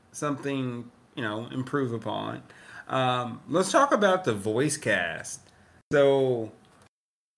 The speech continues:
we had, obviously, Chris Pratt as Mario. That was, uh, everybody had some feelings. Uh, Anya Taylor-Joy as Peach, Charlie Day as Luigi, Jack Black as Bowser, Keegan-Michael Key as Toad,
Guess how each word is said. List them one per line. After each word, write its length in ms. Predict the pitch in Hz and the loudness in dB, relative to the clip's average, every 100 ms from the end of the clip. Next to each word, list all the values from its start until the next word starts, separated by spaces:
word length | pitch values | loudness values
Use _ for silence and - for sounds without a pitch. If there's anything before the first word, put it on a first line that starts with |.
| - | 2
we 80 | 196 | 4
had, 580 | 170 143 139 135 131 131 | 6 6 6 4 2 0
obviously, 440 | 113 123 127 135 | 2 2 2 -2
Chris 220 | 131 156 156 | -2 2 6
Pratt 180 | 151 | 6
as 100 | 147 | 6
Mario. 680 | 147 139 131 127 123 127 143 - - | 2 4 4 4 4 2 -2 -8 -14
That 160 | 120 117 | -2 0
was, 280 | 117 117 113 | 2 -2 0
uh, 440 | 120 113 110 110 101 - _ _ _ _ _ _ _ _ _ _ _ | 4 4 4 -2 -12 -20 _ _ _ _ _ _ _ _ _ _ _
everybody 320 | 135 135 139 | 2 6 6
had 200 | 135 139 143 | 6 4 2
some 120 | 185 | 0
feelings. 640 | 151 127 135 160 160 - - - - - - _ _ _ | 2 2 0 -4 -10 -14 -20 -20 -20 -20 -20 _ _ _
Uh, 160 | 127 127 | 0 0
Anya 280 | 127 143 151 | 2 4 2
Taylor-Joy 600 | 156 165 160 139 143 139 | 2 2 2 2 2 2
as 120 | 139 | 0
Peach, 540 | - 156 135 139 - - | -4 0 2 0 -6 -4
Charlie 400 | 147 123 120 123 | 0 0 0 0
Day 220 | 160 185 | 4 6
as 160 | 165 | 4
Luigi, 440 | 160 160 160 165 165 | 4 6 8 6 2
Jack 360 | 135 135 123 | 4 4 4
Black 300 | 143 147 143 | 4 2 2
as 120 | 135 120 | -2 0
Bowser, 720 | 180 175 170 156 170 165 160 - - _ | 6 8 8 6 4 2 0 -12 -20 _
Keegan-Michael 600 | - 165 143 139 131 131 127 | 0 2 4 2 2 0 -4
Key 260 | - 190 | -4 0
as 120 | 165 160 | 0 0
Toad, 720 | - 170 160 160 160 151 | 2 4 6 6 6 4